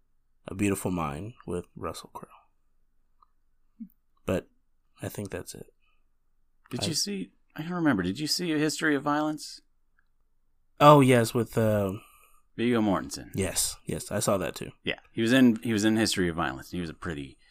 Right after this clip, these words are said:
Speaker 2: he's a pretty gnarly dude in History of Violence. Uh, if you haven't seen it,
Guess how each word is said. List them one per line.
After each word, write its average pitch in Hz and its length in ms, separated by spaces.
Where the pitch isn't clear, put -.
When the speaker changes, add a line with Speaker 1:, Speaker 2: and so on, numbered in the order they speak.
Speaker 2:
he's - 100
a 233 40
pretty 156 320
gnarly 95 340
dude 78 280
in - 60
History 69 360
of 65 80
Violence. 60 600
Uh, - 220
if - 100
you 98 60
haven't 95 180
seen 90 260
it, 85 140